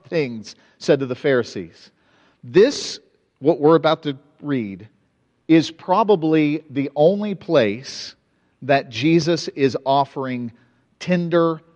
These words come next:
hopefulness to the Pharisees. Because let's read the story of the older brother, verse twenty-five. Now his older brother, his older son was in the field,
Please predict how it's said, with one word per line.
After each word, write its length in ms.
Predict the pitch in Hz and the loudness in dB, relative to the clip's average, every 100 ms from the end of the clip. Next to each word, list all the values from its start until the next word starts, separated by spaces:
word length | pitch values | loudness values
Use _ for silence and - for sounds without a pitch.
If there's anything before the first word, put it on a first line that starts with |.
| _ | _
hopefulness 1040 | _ - 175 175 - 123 101 95 - - - _ _ _ | _ 2 2 2 -6 -6 -6 -10 -12 -14 -16 _ _ _
to 80 | - | -14
the 80 | 107 | -8
Pharisees. 760 | - 107 85 - 82 - - _ _ _ _ _ _ _ _ _ _ _ _ _ _ _ | 0 0 0 -12 -18 -20 -20 _ _ _ _ _ _ _ _ _ _ _ _ _ _ _
Because 280 | 139 156 123 | -6 -2 2
let's 220 | 165 165 | 0 0
read 420 | 160 190 170 117 | 0 2 2 -2
the 80 | 110 | -8
story 500 | 127 - 190 160 117 | -6 0 4 4 2
of 140 | 117 104 | 0 0
the 120 | 120 | 2
older 200 | 120 123 | 4 2
brother, 480 | 123 165 117 82 - _ _ _ - | 4 2 2 -4 -14 _ _ _ -2
verse 240 | 139 - | 0 0
twenty-five. 720 | - 135 123 - 160 101 87 _ _ _ _ _ - | -6 -8 -4 0 0 0 -6 _ _ _ _ _ -2
Now 180 | 170 | 2
his 240 | 160 165 143 | 4 4 6
older 320 | 175 226 196 | 6 6 4
brother, 520 | 143 180 233 190 139 - | 4 4 4 2 -2 -4
his 160 | 151 | 2
older 280 | 170 196 165 | 4 6 4
son 340 | - 185 175 | 2 2 2
was 160 | 151 123 | -2 -2
in 160 | 147 135 | -4 -4
the 80 | |
field, 540 | 113 175 165 113 110 | -8 -4 2 2 2